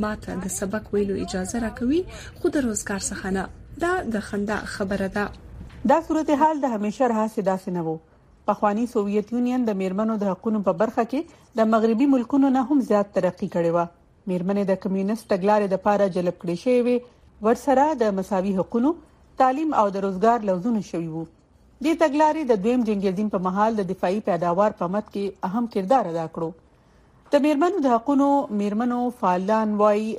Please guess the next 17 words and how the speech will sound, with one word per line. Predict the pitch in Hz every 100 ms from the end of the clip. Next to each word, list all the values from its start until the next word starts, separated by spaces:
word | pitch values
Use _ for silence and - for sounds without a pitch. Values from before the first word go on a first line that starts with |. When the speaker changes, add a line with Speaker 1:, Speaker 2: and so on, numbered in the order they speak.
| 185
Speaker 2:
د | 175 180
میرمنو | 180 220 226 -
په | 220
اړه | 226 247 202
د | 185 185
پخواني | 190 185 180 220 -
شوروي | 190 175 202 202
اتحاد | 196 180 208 214 - 170
د | 170 160 214
دغه | 247 240 214
تګلارې | 180 220 254 208
په | 180
نتیجه | 175 180 226 269
کې | 320 320 - - _
د | 320
ښځو | 339 311 311
نه | 294